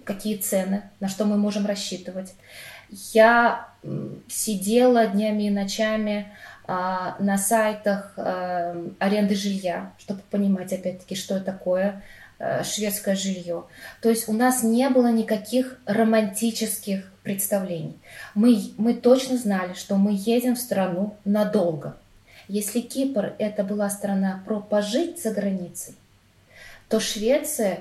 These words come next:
это – была ц-, это был целенаправленный выбор. Мы едем туда как минимум, а, до окончания, а,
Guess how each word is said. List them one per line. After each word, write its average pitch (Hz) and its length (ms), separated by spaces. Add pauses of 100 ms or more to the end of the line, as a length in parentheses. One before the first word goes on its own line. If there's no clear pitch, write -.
это – 196 180
была 190 220
ц-, - 200
это 214 200
был 196 160
целенаправленный 233 960
выбор. 190 440 (120)
Мы 202 180
едем 190 480
туда 180 480 (720)
как 226 240
минимум, 262 760 (320)
а, 185 680
до 233 260
окончания, 233 1120
а, 175 720